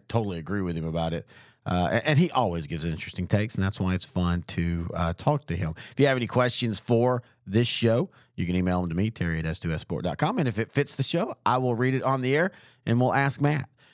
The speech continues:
So you can please do that. And again, you can find us on Twitter at Grant and Terry, on Facebook, Sideline to Sideline. Again, any questions, Terry at S two S sport dot com. We wanna also thank Power Plus Mouth Guard,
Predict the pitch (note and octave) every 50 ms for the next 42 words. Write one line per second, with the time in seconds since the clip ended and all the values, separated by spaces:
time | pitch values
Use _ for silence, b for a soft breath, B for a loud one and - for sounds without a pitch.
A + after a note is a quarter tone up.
0 | b b - A2 G#2+ G#2+ A2 G2+ G#2+ F#2+ - A2+ A#2 A2+ G#2+ F#2 G#2+ A2+ A2+ A#2+
1 | C3+ B2+ A2+ B2 G#2+ A#2+ B2 A#2+ A#2+ - - G#2+ F#2+ - - B2 A#2+ B2+ B2+ A#2+
2 | A2 G2+ G#2+ A2+ A2 G#2 - - - G2 G2 F2+ F2 - - A#2+ B2 C3+ C#3 -
3 | - A2+ A2+ A2 - F#2 G#2+ A#2 G2 D#2 F#2+ G2+ - - A2+ A2 A2+ A#2 - -
4 | F#2 F#2 E2 - - G#2 G#2 G2+ - - A2+ - - - - G2+ F#2 G2 F#2 F2
5 | E2+ - - G2 F#2+ G2 G2 G#2 G#2 A2 A#2+ A#2+ b b b b b b b b
6 | b b b b b _ - G2 F#2+ F2+ D#2 F2 G2+ G2+ G2+ A2 G#2+ - _ _
7 | - A2+ A2 G#2+ G2+ F#2 - - A2+ G#2+ G#2 G2+ - - A2+ A#2 B2 - - -
8 | _ - - G#2 F#2+ F2 E2+ E2 - - F2+ F2+ E2 - _ - F2+ F2 E2+ E2
9 | - - - - E2+ E2 - _ - D2+ D#2 D#2 - - - - E2+ - - D#2+
10 | F#2 D#2+ - - - A2 A#2 A2+ - - - A#2+ A#2 A2+ A2+ A2+ G#2+ G#2 - -
11 | G#2+ G#2+ G#2+ G#2 - - G#2+ G#2 G2 - - A2 G#2 - - - G#2+ G2 G#2 G2
12 | - - A2+ G#2 - - A2 A2+ A2+ A2 - A#2+ A#2 A#2 A#2 A2+